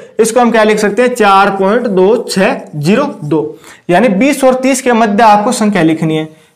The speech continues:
बीस और तीस के मध्य जैसे ही आप लिखेंगे तो आपका क्या हो जाएगा, सबसे पहले इक्कीस आएगा, यानी चार पॉइंट दो छह इक्कीस हो गया, ठीक है, फिर आपका क्या आएगा, बाईस आएगा। दोस्तों, आपको ये मान है वो नीचे लिखना है,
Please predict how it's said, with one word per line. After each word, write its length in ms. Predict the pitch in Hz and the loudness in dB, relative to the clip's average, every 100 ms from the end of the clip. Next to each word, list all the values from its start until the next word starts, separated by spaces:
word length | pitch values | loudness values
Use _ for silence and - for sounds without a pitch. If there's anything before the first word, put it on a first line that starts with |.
| - | -4
बीस 260 | 226 247 | -2 0
और 160 | 254 262 | 0 0
तीस 200 | 254 254 | -2 -2
के 120 | 247 | 0
मध्य 260 | 233 220 240 | 0 2 2
जैसे 320 | 202 226 220 | 2 0 0
ही 40 | 226 | 2
आप 160 | 190 | 2
लिखेंगे 400 | 180 170 170 196 | 0 -2 -2 0
तो 120 | 240 214 | 2 2
आपका 240 | 208 214 | 2 0
क्या 160 | 214 220 | 2 2
हो 60 | 196 | 4
जाएगा, 300 | 208 233 240 - - _ _ | 2 0 -4 -12 -20 _ _
सबसे 300 | 233 233 247 | -2 0 2
पहले 260 | 240 220 220 | 2 2 2
इक्कीस 380 | 185 180 170 175 | 2 0 0 0
आएगा, 260 | 156 151 - - _ 170 | -2 -4 -8 -20 _ -2
यानी 160 | 208 | 0
चार 480 | 226 220 214 220 240 | 0 2 4 4 2
पॉइंट 300 | 214 220 240 202 | 0 0 0 0
दो 320 | 175 190 226 220 | 0 2 2 2
छह 340 | - 190 254 - - _ _ _ _ - | 2 2 0 -4 -16 _ _ _ _ -8
इक्कीस 340 | 196 240 240 | -4 -2 0
हो 60 | 247 | 0
गया, 140 | 233 233 | 0 -2
ठीक 260 | 240 285 170 | -4 -6 -6
है, 100 | - - - - | -10 -20 -20 -2
फिर 120 | 208 | 2
आपका 240 | 233 226 233 | 4 2 2
क्या 140 | 233 | 2
आएगा, 180 | 214 220 | 0 2
बाईस 340 | 208 170 165 170 | 2 2 0 -2
आएगा। 160 | 165 170 | -2 0
दोस्तों, 320 | 208 226 247 | 0 0 2
आपको 220 | 233 233 | 2 2
ये 80 | 240 | 0
मान 240 | 208 202 214 | 2 2 2
है 40 | |
वो 80 | 233 | 2
नीचे 340 | 185 170 - 220 | 0 -2 0 0
लिखना 280 | 226 220 | 2 0
है, 160 | 277 - | -4 -8